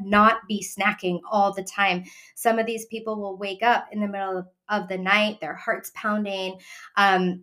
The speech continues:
and, and they feel panicky. Some people need to eat in the middle of the night. This could be from too much insulin in the system. There's other causes for this too, but that's one of them.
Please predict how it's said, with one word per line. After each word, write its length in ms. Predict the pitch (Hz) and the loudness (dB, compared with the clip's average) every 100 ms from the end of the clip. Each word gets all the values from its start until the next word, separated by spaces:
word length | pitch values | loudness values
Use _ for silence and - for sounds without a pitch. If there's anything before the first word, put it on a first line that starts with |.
| - | 2
and, 320 | 196 185 175 - | 2 4 0 -2
and 140 | 202 | 0
they 100 | 190 | 0
feel 240 | 180 185 | 0 0
panicky. 540 | 180 - 247 240 240 226 | 0 2 4 4 2 -2
Some 220 | 220 202 | 0 -2
people 240 | 202 202 196 | -2 -4 -2
need 180 | 180 180 | -2 -4
to 100 | - | -8
eat 200 | 233 262 | -6 -4
in 120 | 240 240 | 2 2
the 80 | |
middle 240 | 233 220 220 | 4 6 6
of 160 | 214 | 4
the 80 | 208 | 2
night. 300 | 208 202 208 - _ - | 2 2 0 -6 _ -2
This 200 | 214 - | 0 -2
could 340 | - 359 277 | 2 4 4
be 200 | 202 185 | 4 0
from 280 | 185 208 208 | 2 0 -2
too 280 | - 294 269 | 2 6 8
much 260 | 226 220 | 6 4
insulin 400 | 208 202 - 196 | -2 -2 0 0
in 100 | 185 | 0
the 100 | 175 | -2
system. 560 | 180 185 185 196 180 180 | -4 -6 -4 -2 -2 0
There's 180 | 208 214 | 2 6
other 200 | 214 208 | 6 4
causes 400 | 196 180 175 - | 2 0 0 -4
for 140 | 180 | -2
this 240 | 170 170 | -2 -4
too, 140 | - 180 | -4 -2
but 120 | 180 | -2
that's 300 | 185 185 - | -2 -4 -4
one 160 | 185 190 | -4 -4
of 120 | 180 | -6
them. 260 | - - | -10 -14